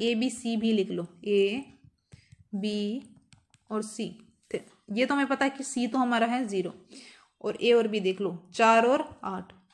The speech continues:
चार और आठ, ठीक है। तो अभी हम निकालेंगे, हमारी वेरिफिकेशन करने वाले हैं। क्या करेंगे? वेरिफिकेशन, ठीक है। तो वेरिफिकेशन के लिए क्या करेंगे?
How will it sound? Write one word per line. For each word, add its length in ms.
चार 320
और 100
आठ, 240
ठीक 120
है। 120
तो 60
अभी 140
हम 140
निकालेंगे, 640
हमारी 320
वेरिफिकेशन 560
करने 240
वाले 200
हैं। 80
क्या 120
करेंगे? 400
वेरिफिकेशन, 1900
ठीक 260
है। 100
तो 40
वेरिफिकेशन 640
के 100
लिए 100
क्या 180
करेंगे? 360